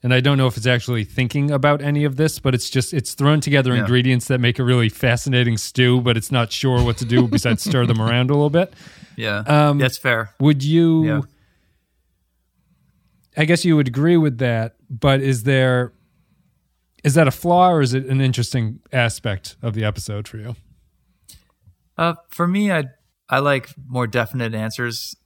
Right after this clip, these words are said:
Speaker 2: I don't like open endings, and it's like, "What do you think about it, viewer?" Um, but I can see a lot of people liking it being open ended, especially when you're dealing with something as personal and as complex
Speaker 1: Hmm.
Speaker 2: as religion. So the way they handled it is probably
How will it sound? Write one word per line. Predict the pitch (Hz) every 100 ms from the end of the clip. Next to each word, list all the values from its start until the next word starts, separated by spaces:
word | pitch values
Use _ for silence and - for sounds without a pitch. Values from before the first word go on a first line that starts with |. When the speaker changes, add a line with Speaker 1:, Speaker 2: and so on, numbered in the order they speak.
| _ -
Speaker 2:
I |
don't | 117 123
like | 117 113
open | 104 107
endings, | 107 107 107 104 104
and | 95 92
it's | 87 -
like, | 95 98
"What | 120 185
do |
you | 156
think | 190 95 90
about | 92 90
it, | 87
viewer?" | 95 98 117 123 - _ _ _ _ _ -
Um, | 104 98 92 87 95 - _
but | 131 123
I | 131 127
can | 131
see | -
a | 131
lot | 120
of | 113
people | 117 113 104
liking | 107 110 104 92
it | 87
being | 95 90
open | 87 95
ended, | 87 85
especially | 107 - 202 - 147
when | 131
you're |
dealing | 117 113 110
with | 107
something | 113 - 101
as | 92
personal | - 101 101 98 95 92
and |
as | 92 -
complex | - 98 - 95 95 - 101 -
Speaker 1:
Hmm. | _ _
Speaker 2:
as | 101 92
religion. | 90 92 82 87 98
So | - 90 95 - _ _ -
the |
way | 139 185
they | 180
handled | 139 135 135 120
it | 117 107
is | 107
probably | - - 117 113 110 107 101